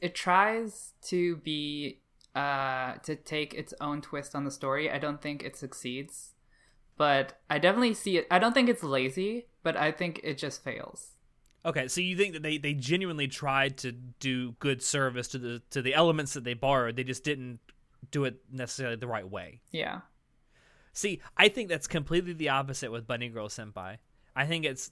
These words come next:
Speaker 2: it literally the author of this light novel series set out to just blatantly steal as many, as many elements as he could from the Monogatari series and still get away with it. So
Speaker 1: maybe, maybe that's,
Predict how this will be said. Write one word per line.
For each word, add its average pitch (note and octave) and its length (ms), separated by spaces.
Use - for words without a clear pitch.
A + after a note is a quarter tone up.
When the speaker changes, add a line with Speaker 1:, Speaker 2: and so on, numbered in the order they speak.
Speaker 2:
it D3 300
literally D#3+ 400
the D#3 160
author D3 460
of C#3 180
this C3+ 300
light C3+ 200
novel B2+ 240
series B2 340
set C3+ 200
out B2+ 300
to C3 140
just - 340
blatantly D3+ 500
steal C#3 400
as B2 160
many, B2+ 460
as A#2+ 220
many C3+ 480
elements C3+ 400
as A#2+ 100
he A#2+ 100
could B2+ 200
from A#2 160
the A2 60
Monogatari G#2+ 480
series G#2+ 360
and A2+ 140
still - 220
get G#2+ 140
away G2 180
with F#2 120
it. F#2 120
So - 180
Speaker 1:
maybe, F3 600
maybe F#3 260
that's, F3 420